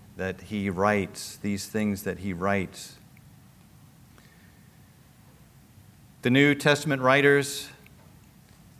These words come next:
communicated not man's wisdom, but, um, but God's wisdom. The Scripture is not a commentary on the mind of God. The Scripture is an expression of God's thoughts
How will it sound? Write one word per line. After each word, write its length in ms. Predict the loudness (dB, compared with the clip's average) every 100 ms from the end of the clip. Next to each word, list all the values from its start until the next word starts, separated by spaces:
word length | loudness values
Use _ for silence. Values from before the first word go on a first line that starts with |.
| -18 -4
communicated 640 | 0 0 0 2 2 2
not 260 | 0 -2 -2
man's 360 | -2 -2 -2
wisdom, 500 | 0 0 -2 -6 -6 -12 -20 -20 -20 -20 _ -20 -20 -20 -20 -20 -2
but, 420 | 4 4 4 2
um, 400 | 2 4 2 -2 -8 -20 -20 -20 -20 -20 -20 -20 -8
but 180 | -4 0
God's 360 | 4 4 4 0
wisdom. 340 | -2 0 -2
The 80 | -2
Scripture 560 | 0 -2 0 0 2 2
is 240 | -2 -2
not 360 | -2 0 -2 -4
a 80 |
commentary 840 | -6 -6 -4 -4 -4 -2 0 0 -2
on 160 | -4
the 80 | -4
mind 300 | -4 -2 -4
of 100 | -4
God. 440 | -4 -4 -4 -10 -18 -20 -20 -20 _ -20 -20 -20 -20 -20 -20 -20 -20 -14
The 100 | -10
Scripture 420 | -2 0 0 2 0
is 140 | 2
an 120 | -2
expression 560 | -4 0 2 2 -2 0
of 260 | 0 2
God's 380 | 2 2 2 -2
thoughts 540 | -2 -2 -2 -8 -18